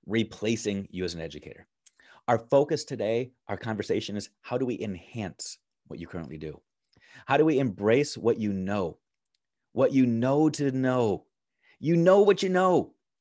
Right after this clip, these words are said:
So how do we focus on the focus? Now, of all the things I'm gonna share with you today, all of the ideas, here's something I want you to hold on to and hold on to tightly. It might offend you at first, but hopefully you'll understand the metaphor I'm about to paint.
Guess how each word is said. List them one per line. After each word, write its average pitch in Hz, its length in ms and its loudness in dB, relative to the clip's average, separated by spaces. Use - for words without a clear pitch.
So 95 120 -14
how 107 80 -8
do 113 80 -4
we 98 80 -4
focus - 460 -2
on 87 100 -14
the 82 60 -10
focus? - 460 -12
Now, 135 120 2
of 120 80 2
all 147 260 6
the 170 80 -2
things 139 220 0
I'm 123 80 4
gonna 110 120 -2
share 85 200 -2
with 80 100 -4
you 76 100 -12
today, - 280 -12
all 113 180 2
of 127 60 2
the 120 100 2
ideas, 92 520 -2
here's 147 260 2
something 131 260 0
I 110 80 -2
want 107 200 -2
you 101 80 -6
to 98 60 2
hold 101 280 -4
on 90 180 -4
to 90 120 -4
and 85 100 -8
hold 90 180 -4
on 85 140 -8
to 85 100 -10
tightly. 78 460 -12
It 101 100 -2
might 110 160 4
offend 117 280 0
you 117 80 4
at 117 120 0
first, 113 240 2
but 101 100 0
hopefully 107 380 -4
you'll 95 160 2
understand 90 560 -4
the 87 80 -8
metaphor 82 360 -6
I'm 80 80 -8
about 78 200 -8
to 76 60 -12
paint. 73 240 -14